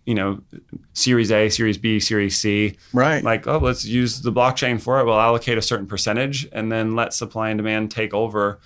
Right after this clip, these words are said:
Speaker 1: for that set block of equity in a company." And I'm like, "That's a really,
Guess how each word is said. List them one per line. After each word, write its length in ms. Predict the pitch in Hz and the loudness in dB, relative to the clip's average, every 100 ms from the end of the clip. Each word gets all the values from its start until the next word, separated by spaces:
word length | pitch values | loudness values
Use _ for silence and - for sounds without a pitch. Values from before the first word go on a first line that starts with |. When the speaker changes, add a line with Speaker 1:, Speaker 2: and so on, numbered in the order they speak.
| _ _ | _ _
Speaker 1:
for 180 | - 104 | -6 -2
that 280 | 101 101 - - | 0 -2 -4 -6
set 500 | - - 110 - 98 | -2 2 0 -2 -4
block 400 | 101 107 107 - | 2 2 2 0
of 160 | 101 - | -6 -4
equity 400 | 113 107 90 85 - - _ - | -4 -4 -6 -6 -14 -20 _ -4
in 120 | 110 | -2
a 20 | |
company." 460 | 104 143 92 - - _ _ - | 0 -2 -2 -8 -12 _ _ -6
And 60 | 123 | 0
I'm 60 | |
like, 120 | 123 120 | 0 0
"That's 160 | 147 | -2
a 60 | 160 | 0
really, 540 | 139 139 139 135 127 | 2 2 4 2 -2